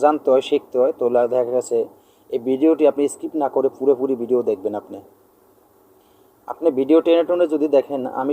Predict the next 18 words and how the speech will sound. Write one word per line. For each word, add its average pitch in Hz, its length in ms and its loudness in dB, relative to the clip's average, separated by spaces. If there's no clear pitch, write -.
সঠিক 139 240 0
নিয়ম 156 260 0
বলতেছি, 135 340 -2
আপনি 135 140 -6
সঠিক 127 240 0
নিয়ম 139 260 4
শুনেন 165 420 2
নাই। 101 120 -8
আর 127 140 0
সঠিক 156 280 0
নিয়ম 165 260 2
যদি 156 200 -2
আপনি 147 120 -4
না 139 60 0
শুনেন, 131 260 -2
আপনি 135 200 -4
সঠিক 135 240 0
নিয়ম 165 180 2